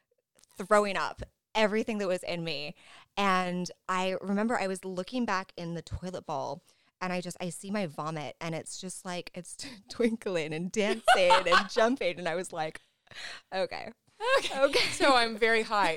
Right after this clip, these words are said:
Speaker 2: So, y-, so was that, was that scary? Or were you just like, "All right, well"?
Speaker 1: Um,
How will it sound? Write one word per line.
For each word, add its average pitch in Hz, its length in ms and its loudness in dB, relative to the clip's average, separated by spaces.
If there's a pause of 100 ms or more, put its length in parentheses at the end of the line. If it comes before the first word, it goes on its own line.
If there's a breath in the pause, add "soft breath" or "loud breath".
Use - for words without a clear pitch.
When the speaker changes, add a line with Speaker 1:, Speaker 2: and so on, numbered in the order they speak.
(140)
Speaker 2:
So, 254 180 2 (100)
y-, - 160 -16
so 233 360 0 (320)
was 185 120 -6
that, 190 280 4 (100)
was 180 140 -10
that 170 180 -4
scary? 208 320 -2
Or 294 60 -4
were 240 80 -6
you 202 80 -6
just 220 120 -8
like, 220 160 -6
"All 285 80 2
right, 208 380 2
well"? 208 320 0 (800 loud breath)
Speaker 1:
Um, 277 320 8